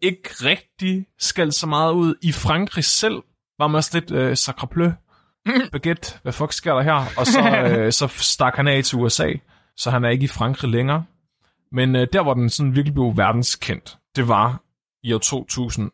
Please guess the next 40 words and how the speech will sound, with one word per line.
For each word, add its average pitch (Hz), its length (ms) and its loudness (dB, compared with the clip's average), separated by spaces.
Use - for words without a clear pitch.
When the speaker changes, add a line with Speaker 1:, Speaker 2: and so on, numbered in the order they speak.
Speaker 1:
og - 100 -20
to. - 280 -4
Og 113 100 2
lidt 120 180 2
før - 400 -2
os. - 360 -4
Fordi 151 360 0
helt 233 280 2
tilbage 170 280 2
i 190 40 4
halvfjerdserne, 131 680 0
der 208 80 0
gik 190 240 -2
Real 156 160 2
rundt 156 220 2
og 120 60 2
snakkede 131 260 2
om 127 100 0
kloning. 139 400 0
Og 151 100 -6
sådan, 143 260 -4
"Vi 175 80 0
skal 165 160 -4
bare 165 120 2
klone 180 240 0
mennesker. 170 340 0
Det 151 80 -6
kommer 175 220 2
lige 165 120 2
om 175 100 4
lidt. - 220 -4
Vi 160 60 -6
kloner 196 240 2
mennesker. 190 380 0
Bum, 185 240 2
slut. 185 320 -2
Udødelighed. 127 540 2
Øh, 101 320 0
Hitler 123 180 -4
baby." - 280 -4